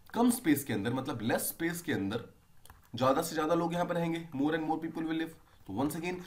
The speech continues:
this is a condition जो कि actually स्ल-, slum की condition है, but ghetto type situation create हो गई यहाँ पर।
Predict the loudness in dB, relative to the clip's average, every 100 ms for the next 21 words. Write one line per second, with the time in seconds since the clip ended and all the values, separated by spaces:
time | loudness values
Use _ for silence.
0 | -8 -4 -4 -2 -4 0 2 4 4 2
1 | 0 -4 -2 -2 -2 -6 -2 -2 -2 -4
2 | -2 -2 -4 -2 -2 -2 -2 -4 -8 -4
3 | 0 0 -2 -6 -4 -2 -2 2 0 0
4 | -6 -6 -6 -6 -4 -2 0 0 -2 -4
5 | -8